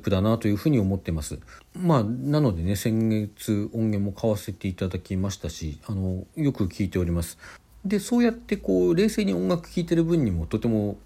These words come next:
楽しいんですけれども、ステージはね、むちゃくちゃ煽ってくる、煽り力が高い、まあ、あるいはこう、盛り上げ力が高いというかですね、そういうステージをされるんですよね。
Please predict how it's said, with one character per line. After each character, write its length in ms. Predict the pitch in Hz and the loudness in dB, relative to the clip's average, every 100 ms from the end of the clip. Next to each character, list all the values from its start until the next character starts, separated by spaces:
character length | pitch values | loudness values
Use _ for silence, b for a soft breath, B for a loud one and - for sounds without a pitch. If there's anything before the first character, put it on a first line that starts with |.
| - | 0
楽 140 | 117 | 2
し 120 | 110 131 | 2 0
い 20 | |
ん 80 | 92 | -2
で 80 | |
す 120 | 78 - | -4 -6
け 120 | 85 | -8
れ 100 | 76 | -8
ど 140 | - | -4
も、 300 | 82 95 85 B B B - | 0 0 0 B B B -12
ス 160 | - | -12
テ 220 | - 220 | 0 6
ー 40 | 220 | 6
ジ 140 | 143 | 6
は 120 | 101 | 2
ね、 140 | 87 85 | 2 0
む 200 | 80 95 | 0 0
ち 100 | - | 0
ゃ 40 | |
く 80 | 202 | -2
ち 100 | - | 0
ゃ 80 | - | 0
煽 180 | 117 143 | 4 2
っ 40 | 180 | 2
て 180 | - | -2
く 120 | 101 92 | 0 0
る、 200 | 80 - B B - | -2 -6 B B -4
煽 220 | 120 127 | 4 6
り 120 | 135 135 | 6 4
力 300 | 110 - 92 | 2 0 -6
が 120 | - | -6
高 280 | - 82 131 | -8 4 4
い、 140 | 85 - b - | 4 -2 b -6
ま 120 | - 135 | 0 2
あ、 80 | |
あ 40 | 95 | 4
る 60 | |
い 40 | 147 | 4
は 80 | 87 | 2
こ 120 | 90 | 0
う、 20 | |
盛 280 | 85 90 110 | 0 4 6
り 60 | |
上 60 | 117 | 6
げ 100 | 110 | 6
力 240 | 98 82 | 4 0
が 100 | 78 | -6
高 220 | 73 - 95 | -6 0 0
い 80 | |
と 80 | 82 | 0
い 40 | 71 | -10
う 40 | |
か 60 | - | -10
で 80 | |
す 80 | - | 2
ね、 120 | 151 | 4
そ 260 | 113 - 156 | 4 2 2
う 40 | |
い 120 | 156 160 | 4 4
う 60 | |
ス 140 | 139 - | 2 0
テ 160 | 143 | 2
ー 20 | |
ジ 100 | 123 | 2
を 100 | 98 | 0
さ 200 | 85 - | -2 0
れ 100 | 92 | 0
る 120 | 95 98 | 2 0
ん 280 | 87 80 | 0 -2
で 100 | 76 | -4
す 140 | 76 - | -4 -2
よ 100 | 82 | -2
ね。 160 | 87 | -2